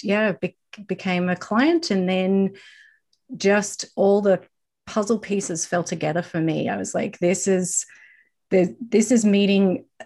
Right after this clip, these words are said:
things that I've been wanting to teach people about for a very long time." And part of what I love about it is I had worked my career before that, empowering people to take,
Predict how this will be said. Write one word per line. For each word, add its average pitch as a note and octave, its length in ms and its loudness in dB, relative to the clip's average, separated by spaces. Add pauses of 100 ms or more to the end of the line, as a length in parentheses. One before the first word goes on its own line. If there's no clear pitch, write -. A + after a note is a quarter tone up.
(160)
things A3+ 380 4
that A3 100 2
I've G3 180 0
been F#3 200 0
wanting F3 240 -2
to - 160 -12
teach - 380 -4
people F#3+ 320 -2
about E3+ 380 -4
for F3+ 140 -2
a E3+ 40 -4
very F3 220 0
long F3 240 -2
time." G3 440 0
And F3+ 200 -2 (480)
part A3 260 2
of G#3+ 120 4
what G#3 120 2
I F#3 60 4
love G3 300 0
about A3+ 420 -2
it G3 260 -4
is F#3+ 480 -2
I F#3+ 140 0
had G#3 180 2
worked G3+ 380 0
my F#3 140 -6
career B3+ 320 0
before F3+ 360 -4
that, F#3 320 -4 (280)
empowering G#3+ 720 0
people F#3 380 -2
to F#3+ 600 -2 (360)
take, - 420 0